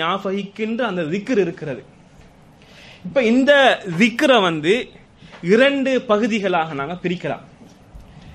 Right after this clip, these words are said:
எத்தனை பகுதிகளாக பிரிக்கலாம்? இரண்டு பகுதிகளாக பிரிக்கலாம். ஒன்று என்னன்னு கேட்டீங்கன்னு சொன்னால்,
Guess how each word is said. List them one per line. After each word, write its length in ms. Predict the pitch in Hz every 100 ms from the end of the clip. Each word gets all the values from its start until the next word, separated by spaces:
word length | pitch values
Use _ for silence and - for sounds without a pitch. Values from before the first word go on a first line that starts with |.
| - 165
எத்தனை 240 | 226 220 196
பகுதிகளாக 500 | 196 185 180 175 165
பிரிக்கலாம்? 500 | 175 170 170 175 226 214 - - - - - - 175
இரண்டு 340 | 233 262 233 202
பகுதிகளாக 600 | 190 180 156 139 135 180
பிரிக்கலாம். 420 | 160 156 139 117 - - - _ _ _ - - - - - -
ஒன்று 380 | 190 277 285 277
என்னன்னு 240 | 233 214 190
கேட்டீங்கன்னு 460 | 180 170 147 139 131
சொன்னால், 420 | 120 117 135 196